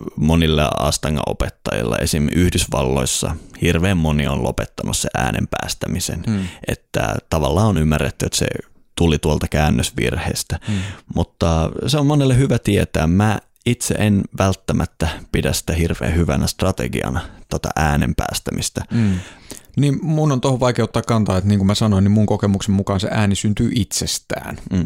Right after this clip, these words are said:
Speaker 2: tietynlaisen
Speaker 1: Niin,
Speaker 2: rennon
Speaker 1: hengityksellä
Speaker 2: hengityksen.
Speaker 1: syntyy tietysti
Speaker 2: Niin.
Speaker 1: ääntä.
Speaker 2: Mutta, mutta että sellainen hyvin tietynlainen,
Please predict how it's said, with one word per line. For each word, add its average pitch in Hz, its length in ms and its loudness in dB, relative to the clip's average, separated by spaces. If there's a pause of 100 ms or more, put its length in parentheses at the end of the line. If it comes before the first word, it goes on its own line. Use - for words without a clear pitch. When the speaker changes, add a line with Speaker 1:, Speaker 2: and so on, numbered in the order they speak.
Speaker 2:
tietynlaisen 98 640 2
Speaker 1:
Niin, 107 120 4
Speaker 2:
rennon 104 200 4
Speaker 1:
hengityksellä 107 440 4
Speaker 2:
hengityksen. 120 420 4
Speaker 1:
syntyy 98 240 2
tietysti 85 420 0
Speaker 2:
Niin. 147 120 4
Speaker 1:
ääntä. 80 240 -4 (340)
Speaker 2:
Mutta, 139 220 2
mutta 131 200 0
että 120 140 -4
sellainen 117 440 0
hyvin 110 200 2
tietynlainen, 101 640 0